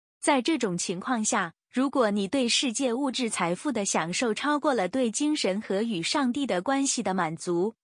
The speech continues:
那么你已经犯了创造和崇拜偶像的罪。我们都知道上帝是世界的主宰，包括金融、经济、社会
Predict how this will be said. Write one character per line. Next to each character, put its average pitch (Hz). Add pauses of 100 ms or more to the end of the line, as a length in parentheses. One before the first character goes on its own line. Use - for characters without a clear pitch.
那 285
么 220
你 208
已 190
经 254
犯 311
了 214
创 240
造 220
和 202
崇 180
拜 262
偶 170
像 269
的 185
罪。 202 (360)
我 208
们 202
都 277
知 277
道 202
上 254
帝 240
是 233
世 254
界 269
的 185
主 190
宰， 190 (200)
包 277
括 240
金 285
融、 190 (180)
经 302
济、 220 (160)
社 240
会 202